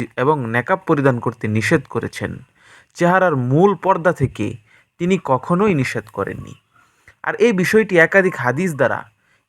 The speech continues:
স্পষ্টভাবে প্রমাণিত। তন্মধ্যে একটি হাদিস হলো, আন্না আলিয়ান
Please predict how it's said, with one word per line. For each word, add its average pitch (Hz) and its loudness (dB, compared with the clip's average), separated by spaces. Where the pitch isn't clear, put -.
স্পষ্টভাবে 156 0
প্রমাণিত। 110 -2
তন্মধ্যে 196 0
একটি 170 2
হাদিস 135 -2
হলো, 113 -6
আন্না 196 -2
আলিয়ান 147 0